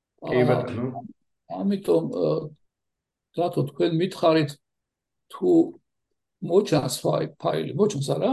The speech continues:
Speaker 1: კი ბატონო, ჩანს ნამდვილად, კი, კი, კი.
Speaker 2: ხო, ეხლა ამასაც გავადიდებ, რომ კარგად ჩანდეს. ხო, ა,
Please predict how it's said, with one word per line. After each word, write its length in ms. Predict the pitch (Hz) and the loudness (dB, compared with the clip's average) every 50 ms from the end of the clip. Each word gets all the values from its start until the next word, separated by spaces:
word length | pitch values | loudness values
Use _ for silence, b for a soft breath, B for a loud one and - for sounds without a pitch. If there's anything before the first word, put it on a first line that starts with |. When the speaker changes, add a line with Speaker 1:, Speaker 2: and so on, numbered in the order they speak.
| 285 277 | 0 -2
Speaker 1:
კი 180 | - - 147 156 | 0 2 2 4
ბატონო, 380 | 160 170 165 - 110 104 101 | 4 4 2 2 -2 -4 -4
ჩანს 340 | 101 101 - 139 143 151 143 | -4 -2 0 2 2 2 2
ნამდვილად, 420 | - 123 110 104 98 98 98 - - | 0 -2 -2 -2 -4 -6 -10 -12 -12
კი, 160 | _ 110 110 | _ -8 -8
კი, 160 | 110 107 101 | -6 -6 -8
კი. 160 | 104 - 101 101 - _ _ _ _ _ _ _ _ _ _ _ _ - | -8 -10 -12 -14 -16 _ _ _ _ _ _ _ _ _ _ _ _ -14
Speaker 2:
ხო, 160 | - - - - 82 | -6 -4 -2 -2 -2
ეხლა 260 | - 175 151 - 170 | -2 -4 -4 -6 -6
ამასაც 340 | 175 175 185 175 156 160 147 - | -6 -6 -6 -4 -2 -4 -4 -4
გავადიდებ, 760 | - - 147 160 180 185 202 202 151 - - - - - - - | -8 -8 -6 -4 -2 -2 -2 -2 -2 -6 -8 -8 -12 -14 -14 -10
რომ 160 | - 151 151 | -10 -10 -8
კარგად 340 | 147 147 147 151 156 147 143 | -6 -6 -4 -4 -4 -6 -8
ჩანდეს. 560 | - - - 202 190 190 190 - - - - - - - - - _ _ _ _ _ _ _ _ _ _ _ _ _ _ - | -8 -10 -8 -8 -6 -6 -6 -8 -10 -10 -10 -10 -10 -10 -12 -14 _ _ _ _ _ _ _ _ _ _ _ _ _ _ -20
ხო, 240 | - - - 202 170 143 135 - - _ _ _ B B B B B B B | -4 2 4 4 4 4 2 -4 -12 _ _ _ B B B B B B B
ა, 140 | - - 170 | 0 2 4